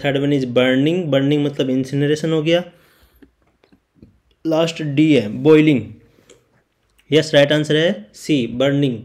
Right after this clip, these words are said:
जो ड्रेसिंग्स होती हैं, सॉइल ड्रेसिंग होती है, इनको क्या किया जाता है? बर्न किया जाता है। नेक्स्ट है ट्वेंटी सिक्स नंबर क्वेश्चन, the method of waste disposal in which waste is disposed along with night soil,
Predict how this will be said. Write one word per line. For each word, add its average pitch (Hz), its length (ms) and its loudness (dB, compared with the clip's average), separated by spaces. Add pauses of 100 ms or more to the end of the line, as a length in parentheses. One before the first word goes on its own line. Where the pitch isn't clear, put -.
(680)
जो 139 60 -2
ड्रेसिंग्स 151 540 2
होती 165 280 -4
हैं, 170 100 0
सॉइल 151 340 4
ड्रेसिंग 151 380 -2
होती 156 240 -2
है, 156 60 0
इनको 156 180 -2
क्या 156 180 -2
किया 156 180 -2
जाता 156 200 -2
है? 170 100 -2
बर्न 131 260 -2
किया 123 200 -6
जाता 113 260 -12
है। 113 120 -18 (640)
नेक्स्ट 143 240 -6
है 165 320 -2 (340)
ट्वेंटी 147 240 -2
सिक्स 165 280 -8
नंबर 165 220 -2
क्वेश्चन, 170 400 -6 (260)
the 156 120 0 (120)
method 156 380 0
of 175 140 2 (180)
waste 160 480 -4
disposal 147 500 -2
in 156 260 -4
which 165 140 -8 (260)
waste 151 280 -2
is 156 240 -2 (600)
disposed 156 580 0
along 156 340 0
with 165 200 -6
night 147 460 -2
soil, 120 240 -2